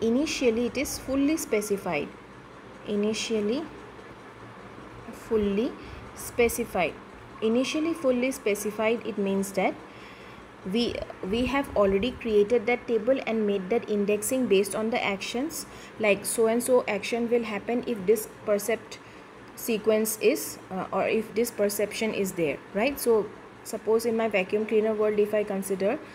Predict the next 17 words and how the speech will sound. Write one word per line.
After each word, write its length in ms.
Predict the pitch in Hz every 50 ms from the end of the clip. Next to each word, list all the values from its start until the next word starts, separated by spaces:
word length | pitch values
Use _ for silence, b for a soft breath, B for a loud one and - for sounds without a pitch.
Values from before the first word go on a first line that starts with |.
| B B B B B B
so 480 | - - 220 208 202 202 196 190 170 - - - - - - - - -
if 180 | 214 226 196
the 100 | 202 240
room 280 | 233 202 208 214 214 226
is 180 | 233 226 - -
empty, 400 | 214 208 202 190 202 233 277 349 - - - - - - - - - - - - - - - - - - - - -
then 340 | 190 190 226 247 277 294 262
the 100 | 262 220
next 400 | 220 208 220 214 - - - - -
action 420 | - 202 196 - - 226 220 214 202
would 180 | 202 190 170
be, 200 | 180 233 311 392 - - - - - - - - - - -
if 200 | - 147 190 190
the 100 | 240 233
room 260 | 208 220 226 233 247
is 140 | 254 247 -
clean, 380 | - 233 220 233 269 330 381